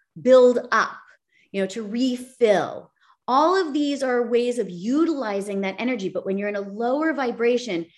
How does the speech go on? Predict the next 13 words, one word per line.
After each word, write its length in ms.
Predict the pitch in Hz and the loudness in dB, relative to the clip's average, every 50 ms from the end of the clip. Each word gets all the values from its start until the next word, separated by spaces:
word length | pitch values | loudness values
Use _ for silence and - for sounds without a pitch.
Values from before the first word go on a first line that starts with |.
| _ _ _ | _ _ _
when 140 | 202 202 202 | -6 -4 -2
you 180 | 202 208 208 | -2 -4 -4
are 160 | - 220 220 214 | -2 -2 -4 -4
in 300 | - 208 214 214 214 208 - | -4 -6 -6 -6 -6 -4 -6
a 80 | 214 | -6
lower 640 | 214 208 208 214 233 233 240 277 285 285 277 277 - - | -6 -6 -6 -4 0 0 2 2 2 -2 -2 -6 -6 -10
energy 800 | 202 214 226 233 233 233 202 190 202 220 220 220 220 214 - _ _ _ _ | -8 -6 -4 -4 -4 -4 -6 -8 -8 -6 -6 -6 -8 -10 -14 _ _ _ _
field 460 | _ - - 269 262 269 269 262 247 | _ -8 -2 0 2 4 4 4 4
around 260 | 240 226 214 202 196 180 | 4 2 2 2 0 -2
you, 40 | 180 | -4
when 80 | 175 175 | -4 -4
you're 80 | 180 | -6
contracted, 1300 | 175 - - 196 190 - - - - - 247 262 277 302 320 320 - - - 170 131 131 - - 185 | -8 -8 -8 -8 -8 -8 -12 -16 -8 -2 0 4 4 4 4 2 -2 -8 -8 -8 -8 -8 -10 -12 -14